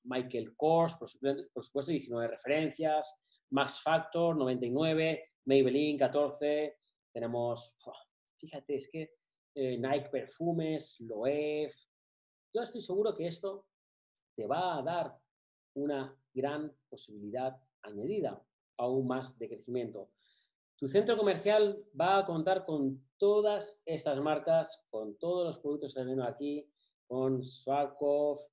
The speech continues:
bueno, Estée Lauder, tenemos algo realmente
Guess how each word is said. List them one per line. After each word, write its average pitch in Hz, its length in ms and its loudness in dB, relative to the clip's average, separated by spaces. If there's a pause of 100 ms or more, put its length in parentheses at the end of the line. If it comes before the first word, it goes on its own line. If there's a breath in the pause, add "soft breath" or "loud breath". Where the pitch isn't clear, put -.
(380)
bueno, 101 380 -16
Estée - 340 -8
Lauder, 156 960 0 (160)
tenemos 123 640 -16 (340)
algo 135 280 -2
realmente 127 760 -4